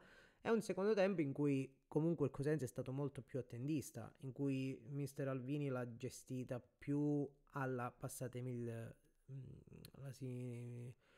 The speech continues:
il sinonimo alla Simone Inzaghi, ecco, da questo punto di vista, perché, eh, inizio secondo tempo non vediamo più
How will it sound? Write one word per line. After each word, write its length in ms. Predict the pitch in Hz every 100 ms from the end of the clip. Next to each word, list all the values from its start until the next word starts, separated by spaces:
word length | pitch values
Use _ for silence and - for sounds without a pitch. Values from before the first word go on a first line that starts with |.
| - _ _ _ -
il 120 | 147 143
sinonimo 840 | - 139 143 147 143 139 131 131
alla 840 | 127 127 120 120 117 113 110 107
Simone 500 | - - 143 135 135
Inzaghi, 640 | 131 131 127 151 123 120 117
ecco, 300 | 117 - 131
da 80 | 123
questo 260 | 123 -
punto 260 | 120 123 123
di 100 | 123
vista, 360 | 123 127 -
perché, 460 | 123 127 117 - 143
eh, 560 | 139 135 131 131 131 - _ _ - - - - _ - 101 98 98 -
inizio 400 | 143 156 139 151
secondo 340 | 139 156 151
tempo 640 | 165 170 165 170 170 175
non 160 | 160 139
vediamo 320 | 135 135 131
più 200 | - 135